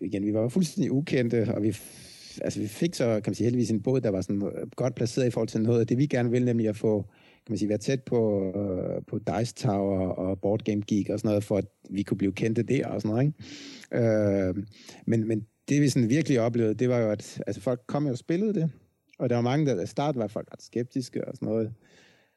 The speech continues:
Øh, og så begyndte word of mouth at sprede sig også på Board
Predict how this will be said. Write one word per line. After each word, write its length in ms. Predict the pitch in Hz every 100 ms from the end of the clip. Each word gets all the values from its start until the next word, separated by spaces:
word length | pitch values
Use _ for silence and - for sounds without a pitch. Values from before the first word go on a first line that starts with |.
| -
Øh, 640 | 113 107 98 92 82 78 - - -
og 120 | -
så 280 | - - 143 117 -
begyndte 480 | 101 113 104 - 113
word 200 | 117 117
of 100 | 101
mouth 280 | 90 117 120
at 80 | 110
sprede 380 | - 113 120 120
sig 280 | 117 104
også 300 | 101 107 117
på 80 | -
Board 240 | - 110